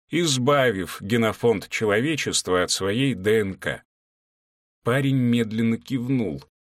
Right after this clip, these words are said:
явно недопонимая, в чём соль. Камерон хохотнул. «Кто грабанётся самым дурацким образом?» перевёл он и поглядел на Дара.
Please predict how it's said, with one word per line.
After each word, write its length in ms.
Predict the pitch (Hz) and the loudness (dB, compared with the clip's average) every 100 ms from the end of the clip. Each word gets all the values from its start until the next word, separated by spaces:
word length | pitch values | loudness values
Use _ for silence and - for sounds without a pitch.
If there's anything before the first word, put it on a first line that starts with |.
| _ - | _ -2
явно 360 | 143 143 123 | 0 2 2
недопонимая, 840 | 120 120 120 123 127 123 85 69 | 2 0 0 0 2 2 0 -4
в 80 | - | -6
чём 280 | - 95 80 | -4 -2 -2
соль. 360 | - 82 67 - _ _ _ | -2 -2 -4 -8 _ _ _
Камерон 540 | - 156 143 120 107 - _ _ | 0 2 2 0 -2 -6 _ _
хохотнул. 760 | - 113 - 95 - 80 65 _ _ _ _ - | -2 -2 0 -2 -2 -4 -6 _ _ _ _ -6
«Кто 400 | - 226 226 - | 2 4 4 0
грабанётся 760 | 143 185 202 226 247 196 - 127 | 0 2 4 4 4 2 2 2
самым 380 | - 185 139 120 | 4 2 2 2
дурацким 480 | 175 147 - 160 175 | 2 2 2 0 2
образом?» 520 | 135 107 85 69 - _ - | 2 2 0 -6 -8 _ -4
перевёл 460 | 98 92 95 85 - | 0 0 0 -2 0
он 220 | 147 139 | 0 0
и 160 | 120 | -4
поглядел 560 | - 104 95 92 110 104 | -6 -4 -2 0 0 0
на 140 | 104 | 0
Дара. 340 | 95 82 69 | -2 -2 -4